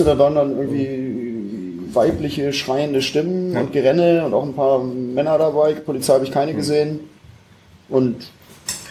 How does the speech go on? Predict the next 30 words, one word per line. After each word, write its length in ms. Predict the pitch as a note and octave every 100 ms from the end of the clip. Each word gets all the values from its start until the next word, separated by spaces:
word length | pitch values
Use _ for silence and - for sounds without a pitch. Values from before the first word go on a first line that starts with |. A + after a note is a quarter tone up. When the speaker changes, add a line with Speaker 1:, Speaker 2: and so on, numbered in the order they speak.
| - - - - -
Speaker 2:
Achso, 180 | - -
ja 100 | A2
doch, 200 | A#2+ C#3 A#2+
ja, 180 | G#2+ C#3
jetzt 220 | B2 -
fällt 160 | B2
mir 80 | A2+
auch 180 | B2+ -
wieder 240 | E3 D#3+
ein. 380 | D3+ E3+ G3+ G#3+ -
Ja, 160 | A#2 -
ich, 120 | A2+ A#2+
wie 100 | B2+
gesagt, 160 | C3
ich 40 | -
war 160 | C#3
im 60 | C#3
Urlaub, 180 | D3 E3
war 60 | A#2
lange 200 | D3 B2+
raus. 280 | D3 F3+ - - -
Es 140 | -
gab 180 | C3+ -
tatsächlich 380 | B2+ C3 C#3 A#2
auch 260 | B2+ B2 - - - - - - - -
in 200 | C3 C3+
Darmstadt 440 | B2 A#2+ C#3+ C#3+ -
das 80 | B2+
Problem, 420 | - A#2+ B2+ C3
dass, 380 | B2 - -